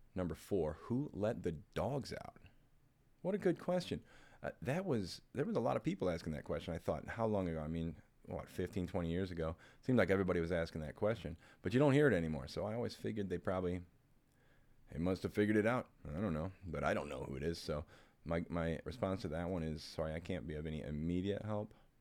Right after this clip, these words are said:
but if somebody could do one of those "let me Google that for you"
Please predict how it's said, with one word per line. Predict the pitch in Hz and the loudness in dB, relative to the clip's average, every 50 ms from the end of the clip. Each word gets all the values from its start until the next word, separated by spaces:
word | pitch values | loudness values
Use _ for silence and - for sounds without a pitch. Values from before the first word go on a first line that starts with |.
| - - | -12 -8
but | 78 76 76 76 - - - - - _ _ - - - - - _ - - - - - - | -6 -4 -4 -4 -6 -8 -14 -20 -20 _ _ -20 -20 -20 -20 -20 _ -20 -20 -20 -20 -12 -12
if | 80 - | -10 -6
somebody | - - 87 85 82 80 | -2 -2 0 0 0 -2
could | 78 - 85 78 | -2 -4 -6 -6
do | 73 82 78 | -4 -4 -4
one | 76 78 78 76 | -2 -2 -2 -2
of | 76 | -2
those | 78 73 73 71 71 - - - - - | -2 -2 -2 -4 -6 -8 -16 -20 -20 -10
"let | - - 80 82 - - | -4 -2 0 0 0 -2
me | 82 85 73 | -4 -4 -4
Google | 76 85 80 82 80 87 87 | -4 -4 -2 -2 0 0 0
that | 85 92 90 82 - | 0 0 -2 -2 -6
for | - - 95 92 92 | -4 -2 0 0 0
you" | 92 92 95 95 107 | 0 -2 -2 -4 -4